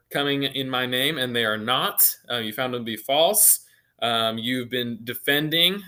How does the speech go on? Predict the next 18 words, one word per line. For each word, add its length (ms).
things 320
for 120
my 160
name's 320
sake." 500
Um, 320
he's 300
giving 240
them 160
a 40
lot 200
of 100
credit 320
for 340
how 220
they 160
have, 200
uh, 240